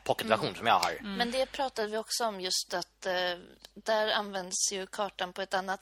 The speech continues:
Speaker 3: sätt. Att man tar sig inte från en, ett ställe på
Speaker 1: Nej,
Speaker 3: kartan
Speaker 1: nej.
Speaker 3: till ett annat, utan där är det ju att, eh, det hela tiden händer saker parallellt i de olika delarna, vilket, eh, vår föreläsare använde något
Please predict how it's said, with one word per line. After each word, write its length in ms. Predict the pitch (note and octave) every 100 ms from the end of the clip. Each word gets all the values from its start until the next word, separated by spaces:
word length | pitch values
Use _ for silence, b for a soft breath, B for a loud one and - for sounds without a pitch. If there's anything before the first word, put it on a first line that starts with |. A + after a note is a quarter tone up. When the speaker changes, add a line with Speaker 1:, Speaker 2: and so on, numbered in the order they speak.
| -
Speaker 3:
sätt. 260 | G#3 - -
Att 140 | F#3
man 140 | G3 G3+
tar 220 | A3 G3+
sig 160 | - G#3
inte 240 | F#3+ G#3+ G#3+
från 300 | G#3 F3+ F#3
en, 340 | - G3 F#3+ F#3+ -
ett 160 | F#3+ -
ställe 400 | - G#3 G3 A3 - _
på 140 | - G#2+
Speaker 1:
Nej, 120 | G#2+
Speaker 3:
kartan 160 | G2 D#2+
Speaker 1:
nej. 100 | D#2
Speaker 3:
till 100 | F#3
ett 140 | F3+
annat, 380 | F#3 F#3+ G#3 F#3+
utan 540 | F3 F#3 F3 F3+ -
där 260 | F#3+ G3 G3
är 180 | F#3 F3+
det 80 |
ju 60 | F3
att, 320 | F3 F3+ - - B B B B B
eh, 360 | G3 F#3 F3 E3+ F3
det 100 | F#3
hela 260 | F#3 F3 E3+
tiden 320 | F#3 F3 F3
händer 320 | G3 F3+ G3
saker 600 | G3 F3 - E3+ E3 E3 - _
parallellt 640 | - F#3 F3 A3+ F#3+ G3 -
i 340 | F3 E3 - -
de 200 | F3+ F3
olika 280 | E3+ E3 F3
delarna, 420 | F#3 E3+ G3 F3+ F#3+
vilket, 460 | F#3 F#3 F3+ - - _ _ _
eh, 280 | F#3+ F3 E3+ G3+
vår 360 | G3 F3+ E3+ F3+ -
föreläsare 640 | G3+ F#3 F3+ F3+ - G3 F#3
använde 480 | F#3+ F#3 F3+ F#3
något 240 | F3+ F#3+